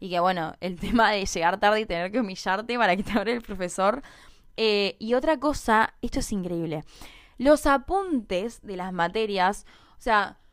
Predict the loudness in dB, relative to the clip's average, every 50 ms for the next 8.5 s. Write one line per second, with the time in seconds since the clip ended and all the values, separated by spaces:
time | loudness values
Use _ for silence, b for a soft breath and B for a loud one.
0 | _ _ _ -14 -4 -2 -2 -2 0 -2 -2 0 0 0 0 -2 -4 -2 -2 -2
1 | 0 2 2 2 2 0 -6 -6 0 2 2 4 4 2 2 2 2 0 0 0
2 | 0 0 0 0 0 0 0 -2 0 0 -4 -4 -2 -2 -4 -4 -2 2 4 4
3 | 4 4 2 -2 -6 _ -12 -12 -4 0 0 0 2 2 0 0 4 2 2 2
4 | 4 4 4 4 4 2 -2 -12 b b b b b -8 -8 -6 -2 0 2 2
5 | 2 2 0 -4 -4 -4 -4 -6 -6 -4 -2 -4 -2 0 -2 -2 -2 -2 -4 -4
6 | -4 -2 -2 -2 -2 0 0 2 2 2 2 0 -4 -12 -6 -4 -4 -4 0 0
7 | 0 0 0 -2 -6 -4 -2 -4 -4 -4 -6 -10 -12 -12 -12 -14 -20 _ _ -6
8 | -6 -4 -4 0 2 2 2 2 0